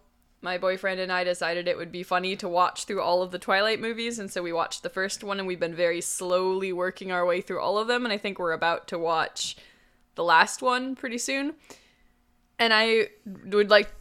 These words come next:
to just throw this out there. They are terrible movies. They're really, really bad. <laughs> Um, and I'm sure the books are not good. So my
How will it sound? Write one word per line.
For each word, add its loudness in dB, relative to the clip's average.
to -2
just 2
throw 4
this 4
out 6
there. 4
They 8
are 6
terrible 4
movies. -6
They're 4
really, -2
really -2
bad. 2
<laughs> 0
Um, 0
and 0
I'm 2
sure 2
the 0
books -2
are 0
not 2
good. 2
So 2
my 4